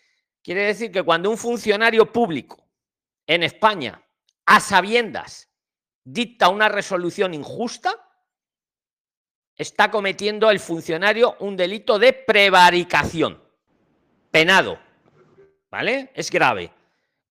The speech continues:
Ojo, la resolución tiene que ser injusta y hacerlo a conciencia el funcionario. Pero es que esto no es que se haya equivocado, porque yo lo primero pensé, digo, a ver si es que la chica de Zoom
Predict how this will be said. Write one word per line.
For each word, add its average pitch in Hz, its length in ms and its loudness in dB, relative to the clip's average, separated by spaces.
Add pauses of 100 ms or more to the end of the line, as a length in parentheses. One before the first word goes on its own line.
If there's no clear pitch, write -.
(120)
Ojo, - 400 0
la 160 140 2
resolución 185 580 -6
tiene 254 220 -8
que 214 120 -6
ser 226 160 -2
injusta 294 840 -6
y 175 80 0
hacerlo 262 600 2 (760)
a 170 100 2
conciencia 175 520 0
el 110 60 -2
funcionario. 101 640 -14 (1040)
Pero 139 180 -6
es 208 80 -4
que 262 120 -2
esto 262 300 0
no 214 100 -8
es 208 100 -8
que 220 120 -8
se 220 100 -4
haya 190 120 -2
equivocado, 165 520 -2
porque 117 280 -12
yo 160 180 -2
lo 214 120 -4
primero 214 260 -4
pensé, 185 300 -6
digo, 143 180 -8
a 127 60 -6
ver 151 100 -4
si 180 140 -14
es 175 80 -16
que 185 120 -14
la 185 180 -10
chica 190 320 -12
de 185 120 -10
Zoom 226 320 -10